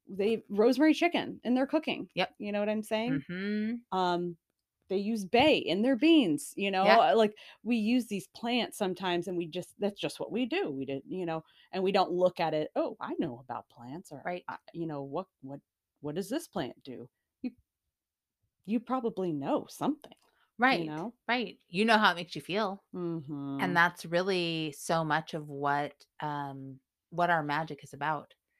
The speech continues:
Speaker 2: is, you know, and not, not to, like, simplify it so much, but it i-, in some ways it is simple. There's this, "How do you feel?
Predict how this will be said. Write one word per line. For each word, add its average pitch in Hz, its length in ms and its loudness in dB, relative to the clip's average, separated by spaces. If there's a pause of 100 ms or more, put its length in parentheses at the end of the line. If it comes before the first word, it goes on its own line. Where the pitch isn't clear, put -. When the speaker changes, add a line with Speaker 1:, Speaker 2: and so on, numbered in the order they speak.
(380)
Speaker 2:
is, 156 360 -6 (120)
you 165 140 -6
know, 139 180 -4
and 156 160 -6
not, 156 220 -4
not 165 260 -2
to, 170 80 -10
like, 143 180 -8
simplify 160 600 -4
it - 140 -10
so 143 160 -12
much, 139 280 -10
but 190 100 -4
it 185 120 -6
i-, 247 220 0
in 190 120 -2
some 190 140 -4
ways 220 200 -2
it 214 100 -2
is 254 180 -4
simple. 123 420 -10
There's 139 260 -4
this, 147 300 -10 (460)
"How 160 220 4
do 175 100 -2
you 202 140 -2
feel? - 540 -4